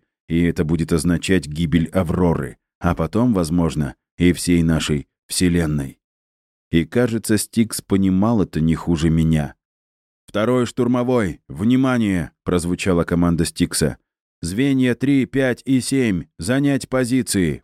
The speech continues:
Приготовиться к обороне! Задача — задержать противника, пока основные силы не уйдут в портал. Остальные переходят под командование Дэймона.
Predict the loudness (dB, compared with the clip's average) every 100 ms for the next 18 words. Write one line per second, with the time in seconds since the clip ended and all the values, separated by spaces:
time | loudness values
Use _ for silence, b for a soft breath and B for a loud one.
0 | _ -2 0 -2 0 0 0 -2 -4 -2
1 | -2 0 0 0 -4 -8 _ _ -4 -2
2 | 0 -2 -2 -2 -4 -4 -2 0 0 0
3 | -4 -2 -4 0 0 0 -2 -2 -2 -2
4 | -2 -2 -2 2 2 0 0 2 2 2
5 | 2 0 -2 -4 -2 -2 -2 -2 -2 -6
6 | _ _ -4 -4 0 0 2 2 2 0
7 | 0 0 0 0 -4 0 2 2 2 2
8 | 2 2 0 2 2 2 0